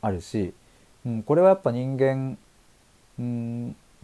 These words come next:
人間だけじゃないでしょうね。きっと動物みんな持ってるものをちゃんとただ人間も持っているっていうだけなんでしょうけれども、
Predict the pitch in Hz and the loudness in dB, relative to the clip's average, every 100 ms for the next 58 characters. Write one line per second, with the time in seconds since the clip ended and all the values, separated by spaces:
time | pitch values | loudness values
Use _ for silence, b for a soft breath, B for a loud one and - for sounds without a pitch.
0 | - 95 123 196 220 208 208 131 143 233 | -10 -4 0 2 2 2 4 2 2 2
1 | 175 92 95 104 95 131 175 208 190 185 | 0 -2 -8 -6 0 2 4 2 -2 0
2 | 208 196 214 - 107 104 123 - 110 117 | 2 0 0 -2 0 0 -2 -2 -6 -4
3 | 143 127 90 98 110 117 117 147 - 98 | -2 -2 0 -2 0 0 0 -4 -2 -2
4 | 95 - - 98 87 101 143 143 123 90 | -4 -10 -6 -6 -4 -2 2 2 0 -4
5 | 131 107 82 71 71 80 | -2 -2 -4 -12 -12 -14